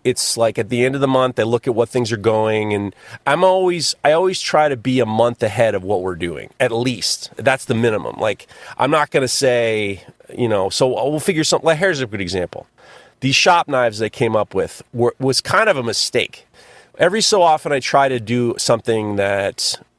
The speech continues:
uh, I wanna do, and then I'll find something that bothers me about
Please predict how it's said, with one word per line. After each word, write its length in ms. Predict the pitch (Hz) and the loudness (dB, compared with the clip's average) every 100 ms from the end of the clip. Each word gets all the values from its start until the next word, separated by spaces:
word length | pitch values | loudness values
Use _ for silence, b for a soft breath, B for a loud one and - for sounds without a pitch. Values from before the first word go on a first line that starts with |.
| - | -6
uh, 260 | 98 98 92 | -4 -2 -2
I 20 | |
wanna 400 | 95 117 120 107 | 0 2 2 -2
do, 400 | 92 98 92 90 - | -4 -4 -4 -4 -4
and 180 | 104 | -2
then 240 | 110 107 104 | -2 -2 -2
I'll 120 | 95 | -2
find 420 | 107 - 131 139 127 | -4 -2 0 0 0
something 340 | 143 123 123 | -2 -2 -2
that 260 | 110 - 95 | -4 -6 -2
bothers 480 | 104 104 104 95 - | 0 0 -2 -6 -4
me 160 | 98 | -4
about 300 | 92 95 90 | -4 -4 -6